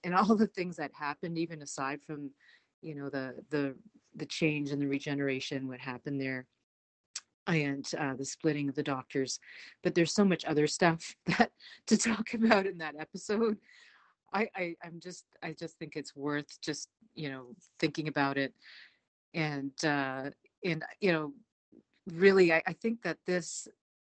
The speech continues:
'cause I, you know, I used to see the, the beginnings of Doctor Who when I was, when I was little, and I'm telling you, this is not your granddad's Doctor Who. And I, I think this is, I think this is a good thing, right? Because, you know, young people are not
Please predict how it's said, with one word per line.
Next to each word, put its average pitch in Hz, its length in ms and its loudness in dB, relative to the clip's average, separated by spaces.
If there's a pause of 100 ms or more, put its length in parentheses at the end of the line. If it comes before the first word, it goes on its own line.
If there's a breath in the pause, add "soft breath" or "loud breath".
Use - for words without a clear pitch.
'cause - 180 -6
I, 226 220 4
you 208 80 -4
know, 160 140 -6
I 156 100 -4
used 165 260 -6
to 160 60 -16
see 165 400 -6 (380)
the, 147 240 -10
the 147 60 -14
beginnings 151 500 -8
of 139 80 -14
Doctor 147 320 -2
Who 151 200 -2
when 139 100 -4
I 139 100 -2
was, 139 340 -4
when 147 140 -8
I 139 60 -4
was 139 120 -6
little, 147 440 -2
and 143 160 -8 (520 loud breath)
I'm 160 140 0
telling 180 340 6
you, 147 100 -4
this 143 180 -6
is 160 120 -12
not 156 240 -6
your 165 100 -6
granddad's 143 600 -8
Doctor 143 320 -8
Who. 143 240 -4
And 135 100 -10
I, 143 160 -6
I 160 100 -4
think 165 280 -8 (100)
this 160 240 -4
is, 147 320 -6 (640)
I 185 100 2
think 269 140 6
this 233 100 2
is 196 140 -6
a 175 40 -6
good 170 260 -6
thing, 247 280 -2 (1000 soft breath)
right? 202 280 -2
Because, 214 480 -2 (420)
you 202 120 -6
know, 202 120 -4 (120)
young 220 240 -4
people 233 400 -6
are 180 80 -4
not 170 400 -2